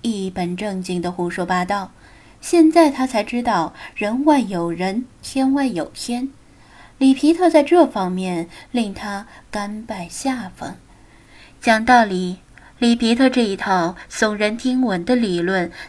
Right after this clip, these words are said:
在地摊杂志或者火车站报刊亭应该挺有市场。如果他写本书的话，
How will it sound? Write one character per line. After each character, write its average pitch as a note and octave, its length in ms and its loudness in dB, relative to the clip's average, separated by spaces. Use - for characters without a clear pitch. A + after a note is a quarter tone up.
在 C#4+ 160 2
地 C#4 180 2
摊 C4+ 260 4
杂 F#3 280 0
志 G#3 280 -6
或 G#3+ 220 -2
者 E3+ 400 -2
火 G#3 260 -2
车 A3 180 -4
站 A3 240 0
报 F#3+ 200 2
刊 A3 240 -2
亭 F3+ 340 -6
应 A#3+ 140 -2
该 B3 160 -2
挺 F3 260 -4
有 A#3 180 2
市 F3 240 -2
场。 E3 360 -4
如 D4+ 240 6
果 C4+ 160 4
他 C#4 180 2
写 A3 180 0
本 G#3 200 -2
书 G#3 180 -2
的 F#3+ 140 -2
话， E3+ 540 -6